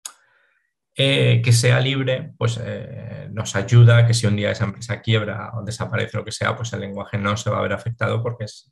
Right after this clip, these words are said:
va a seguir existiendo. Bien, pues el lenguaje de Kotlin, si bien fue creado en dos mil doce o fue, y publicado, no fue adoptado en Android hasta el dos mil diecisiete. Y en ese momento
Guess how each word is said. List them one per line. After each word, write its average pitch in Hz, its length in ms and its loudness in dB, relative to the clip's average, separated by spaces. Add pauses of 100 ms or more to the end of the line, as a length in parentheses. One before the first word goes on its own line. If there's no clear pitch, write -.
va 107 60 -4
a - 40 -8
seguir 98 240 -8
existiendo. - 520 -18 (1400)
Bien, 131 480 0
pues 117 420 2
el 110 480 0
lenguaje 117 420 -2
de 127 100 -6
Kotlin, 151 720 -6 (340)
si - 220 -4
bien 117 320 2
fue 113 220 -2
creado 120 340 2
en 101 100 -8
dos 104 200 -14
mil 117 160 6
doce 123 440 -6 (640)
o 101 160 -4
fue, 117 220 -6
y 117 80 0
publicado, 113 720 -4 (300)
no 135 260 2
fue 147 220 -2
adoptado 139 560 0
en 101 120 -4
Android 139 540 -4
hasta 117 320 0
el 113 80 0
dos 101 160 -8
mil 113 160 4
diecisiete. 113 640 0
Y 117 100 -8
en 101 100 -6
ese 131 160 -8
momento 135 680 -8